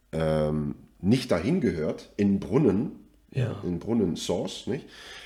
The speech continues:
Speaker 1: Die können wir deleten. Ja? Es ist eigentlich ganz genau, ob ich jetzt eine Taste eindrücke und das geht zurück nach die Einstellung von Fabrik.
Speaker 2: Ja,
Speaker 1: <laughs> Ja?
Speaker 2: genau.
Speaker 1: Weg.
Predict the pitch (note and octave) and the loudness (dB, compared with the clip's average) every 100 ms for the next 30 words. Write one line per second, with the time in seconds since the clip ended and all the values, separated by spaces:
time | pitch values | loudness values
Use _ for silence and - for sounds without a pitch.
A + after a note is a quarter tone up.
0 | - - - C#3 D3 D3 C3+ C3+ B2+ A#2 | -20 -6 0 2 4 0 2 4 4 4
1 | G#2+ G2 G2 - - - _ _ _ _ | 4 4 2 -4 -14 -20 _ _ _ _
2 | _ _ _ _ _ G2 B2+ - F#2 A#2+ | _ _ _ _ _ -6 -6 -8 -6 -4
3 | - C#3+ D#3+ - C3 D3 C#3 C3+ C3+ C3+ | 2 4 4 4 2 2 4 6 6 6
4 | A#2+ A#2 A#2 A#2+ A#2 G#2 G#2 F#2+ E2 - | 4 4 4 2 2 2 6 6 4 2
5 | C#3 - D3 C3 D#3 C#3+ D3+ D#3+ G3+ G#3 | 0 2 2 6 6 6 4 4 2 0
6 | - - - - B2+ C3+ C3 - A2+ A2 | -10 -20 -20 2 8 8 8 0 0 2
7 | - B2+ - A2 C3+ A#2 G#2+ G2 - - | 2 2 4 4 4 2 0 0 -8 -18
8 | - _ - G#2 G#2 - A2+ - A2 C3 | -20 _ 0 2 2 4 2 4 4 4
9 | - A#2+ A#2+ A#2 A2+ G#2 G2+ E2+ D2+ - | 2 4 6 4 4 2 0 -4 -4 -8
10 | - _ _ _ - - - - C3 A#2+ | -14 _ _ _ -20 -20 -12 -4 0 4
11 | C3+ C3+ C#3 A2+ B2+ - - C3 A2+ G2+ | 6 10 10 10 8 6 2 4 4 0
12 | - G#2 G2+ | 4 8 8